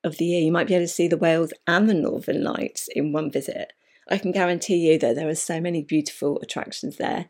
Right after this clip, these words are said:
that you just won't want to leave, or you will want to come back and experience it in a different season. Another area to visit is Trondheim. I haven't actually visited here myself, but apparently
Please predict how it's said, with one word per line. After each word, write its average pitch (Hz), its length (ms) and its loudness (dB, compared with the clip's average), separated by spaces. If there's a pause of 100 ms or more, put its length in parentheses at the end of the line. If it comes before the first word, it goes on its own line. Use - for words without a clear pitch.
(120)
that - 100 -4
you 165 140 -4
just - 200 -4
won't 170 280 2
want 160 120 0
to 151 60 0
leave, 147 460 -2
or 190 100 8
you 175 220 4
will 175 180 8
want 170 220 2
to 156 40 -2
come 151 220 -6
back - 280 -12 (100)
and 147 80 -2
experience - 560 -6
it - 80 -6
in - 80 -6
a 147 80 -6
different - 320 -10
season. 170 540 -10 (680)
Another 233 420 4
area 247 340 4
to 240 120 -4
visit - 420 2
is 180 220 -2
Trondheim. 175 760 0 (440)
I 214 60 -2
haven't 220 360 0
actually 214 380 -2
visited 180 460 -2
here 196 160 0
myself, 185 540 -2 (200)
but 185 420 -2 (220)
apparently 202 800 0